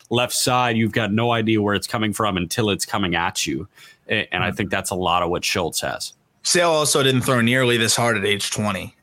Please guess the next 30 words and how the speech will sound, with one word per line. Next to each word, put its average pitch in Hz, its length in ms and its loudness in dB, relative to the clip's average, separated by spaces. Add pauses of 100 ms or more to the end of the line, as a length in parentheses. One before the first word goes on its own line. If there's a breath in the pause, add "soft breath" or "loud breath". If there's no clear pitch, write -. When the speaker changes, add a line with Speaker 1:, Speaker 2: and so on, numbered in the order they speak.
Speaker 2:
um, 120 160 0
Speaker 1:
Yeah. 92 180 -2 (240)
Speaker 2:
which 123 160 -4
could 147 80 2
be 143 100 2
a 139 60 2
good 139 240 2
and 127 120 0
a 117 60 0
bad 107 320 0
thing. 98 380 -6 (100)
Um, 117 440 0 (760)
Schultz 147 400 0
sitting 160 420 2
ninety-five 117 680 0
this - 180 -4
year. 98 320 -6 (180)
It 151 120 -4
was 139 180 0
down 165 280 2
slightly 135 440 2
in 120 60 2
his 117 120 0
last 110 280 -2
outing, 107 260 0
which 107 140 -4
I 104 40 -4
think 110 160 -2
kinda 101 200 -2
tip-, - 240 -4